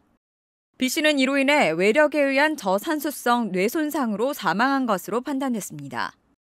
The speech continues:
A씨는 지난해 팔월 삼십일일 경북의 한 찜질방에서 중학교 동창생인 B씨 목을 졸라 숨지게 한 혐의를 받고 있는데요. A씨는 B씨에게서 칠백만 원 상당의 금품을 빼앗고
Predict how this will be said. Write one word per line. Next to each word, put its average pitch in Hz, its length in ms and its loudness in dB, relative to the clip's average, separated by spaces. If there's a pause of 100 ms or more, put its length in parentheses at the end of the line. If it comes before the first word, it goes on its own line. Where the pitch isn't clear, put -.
(680)
A씨는 302 520 2
지난해 277 320 4
팔월 302 280 4
삼십일일 262 720 -2
경북의 247 560 0
한 294 180 0
찜질방에서 262 840 0 (300)
중학교 269 380 4
동창생인 262 840 0
B씨 254 380 -2
목을 226 420 2
졸라 240 340 6
숨지게 277 560 -2
한 262 160 4
혐의를 240 300 0
받고 214 240 -4
있는데요. 165 640 -8 (420)
A씨는 311 540 2
B씨에게서 262 720 0
칠백만 330 560 0
원 285 100 2
상당의 247 440 0
금품을 233 420 -2
빼앗고 208 600 -4